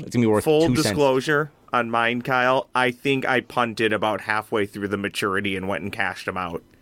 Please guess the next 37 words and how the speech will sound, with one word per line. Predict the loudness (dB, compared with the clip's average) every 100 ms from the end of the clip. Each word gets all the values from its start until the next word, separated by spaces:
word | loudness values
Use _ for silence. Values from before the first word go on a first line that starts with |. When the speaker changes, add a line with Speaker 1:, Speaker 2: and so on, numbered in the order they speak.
| _ _ _
Speaker 1:
And | 2
Speaker 2:
Yeah, | 4
Speaker 1:
then, | 4
of | 4
Speaker 2:
give | 4
me, |
Speaker 1:
course, | 4 4
Speaker 2:
like, |
seven | 0 0 2 4
bucks. | 2 0 -4 -20 _ _
Speaker 1:
Yeah, | 2 4
and | 4
then | 2
the | 0
bank | 2 2 0 -2
teller | 0 2 2
looks | 2 0 -2
at | -2
you | 0
with | 0 -2
just | -2 -2
the | -2
most | -2 0 0 -2
disdain. | -6 -4 -2 -2 -2 -6 -14 _ _ _ 2
"Are | 4 4
you | 0 -2
sure | -2 0 2 2
you | 0
want | 0 0 0
to | -6
cash | -2 0 0 0
this | -2 2
out | 2 0 -2
for | -10
twenty-three | -4 -2 0 -2 -2 0 2
dollars | 2 2 2 -2 -2
and | -2 -4